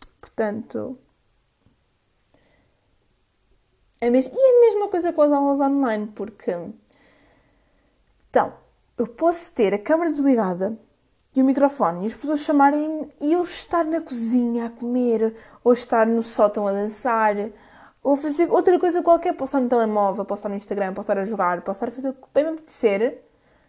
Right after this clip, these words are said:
que os meus professores não veem. O que f-, ou, o que é mais um fator para a desconcentração. Embora eu tenha tentado ao máximo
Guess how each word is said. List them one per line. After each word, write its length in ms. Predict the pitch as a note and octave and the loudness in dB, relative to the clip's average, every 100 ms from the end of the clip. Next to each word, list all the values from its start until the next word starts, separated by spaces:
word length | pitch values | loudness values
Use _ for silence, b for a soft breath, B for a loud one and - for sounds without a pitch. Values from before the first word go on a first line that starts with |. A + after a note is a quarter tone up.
| _ | _
que 100 | - | -6
os 80 | A#3 | -2
meus 180 | D4 D4 | -2 -2
professores 340 | D4+ D4 C#4 | -4 -2 0
não 160 | D4 C#4+ | 2 2
veem. 520 | C4+ A#3+ A#3 A#3 A#3+ _ _ _ _ _ _ _ _ _ _ _ _ _ | 2 2 0 -4 -8 _ _ _ _ _ _ _ _ _ _ _ _ _
O 80 | G#3+ | -12
que 100 | G#3 | -12
f-, 180 | - - | -18 -4
ou, 400 | - G#3 F#3+ - - | 2 2 0 -6 -12
o 60 | |
que 220 | A3 - | -10 -4
é 20 | A3 | 0
mais 220 | G#3+ G#3+ | 2 2
um 80 | A#3 | 0
fator 460 | B3+ C#4 D4+ D#4+ | 0 -2 0 -2
para 440 | D#4+ D#4+ D#4 D#4+ E4 B B B B B _ _ - | 2 2 4 2 0 B B B B B _ _ -2
a 160 | F#3+ G3 | 0 0
desconcentração. 1080 | F#3+ - D4+ - C#4+ D#4 D4 - A#3 A3+ A3 _ _ _ _ _ _ _ _ _ - | -2 -4 -4 -2 -4 -4 -2 0 0 -2 -10 _ _ _ _ _ _ _ _ _ -6
Embora 320 | A3+ A3+ A3+ | -2 2 4
eu 80 | A#3 | 4
tenha 360 | A#3+ A#3+ B3+ B3+ | 2 0 0 -2
tentado 560 | B3+ C4 B3 F3 F3 F#3 | -2 -2 0 -2 -4 -6
ao 200 | G#3 G3 | -6 -6
máximo 680 | G3 D#3+ G3+ B3+ G#3 A#3 | -4 -6 -6 -6 -4 -4